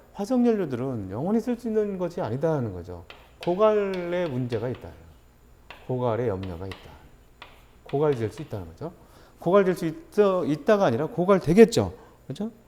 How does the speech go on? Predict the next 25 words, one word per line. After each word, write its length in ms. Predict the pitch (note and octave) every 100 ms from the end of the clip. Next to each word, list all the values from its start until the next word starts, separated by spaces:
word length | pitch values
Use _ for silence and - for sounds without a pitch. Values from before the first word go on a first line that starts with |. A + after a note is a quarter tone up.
| -
한계가 320 | F#3+ F#3 D3
있는 240 | A#2 C3
거니까 460 | A2 F2+ E2+ D3 G#3 - - - -
고갈 180 | A2+
염려가 260 | G2 F#2+ F2+
있다. 260 | E2 - F2 - - - - -
그래서 240 | G3+ F#3+ - - -
이걸 320 | E3+ G3+ G#3+
해결하기 600 | F#3 A#3+ A#3+ A3 G3+ F3+
위한 200 | F3 F#3
인류의 320 | C3+ D3 F#3 C#3+
노력이 460 | B2+ C#3+ C3+ C#3
뭐겠느냐? 720 | E3 A2 A2 B2 G#2+ F2+ F2+ F2 - - _ G#3+
에너지 260 | C#3+ F3 F3+
문제를 320 | E3 D3+ D3+
해결하기 460 | F3+ F#3+ F3 C3+ B2+
위해서는 720 | A2+ G#2 A2 C3 C3 G2+ F2 - - - - -
어떤 380 | B2 - G#3 G3
노력을 580 | B2+ A#2 A2+ G#2 E3 D3
해야 140 | D#3
되겠느냐는 500 | A#2+ G2+ F2+ F2 E2 D#2+
거죠. 220 | - - D#3+ - - -
신재생 680 | - - B3 C4 A#3+ B3 F3
에너지, 360 | A2+ G2 F2+
신에너지, 1040 | F2+ - B3+ B3 B2+ B2+ A#2+ - F3+ C#4+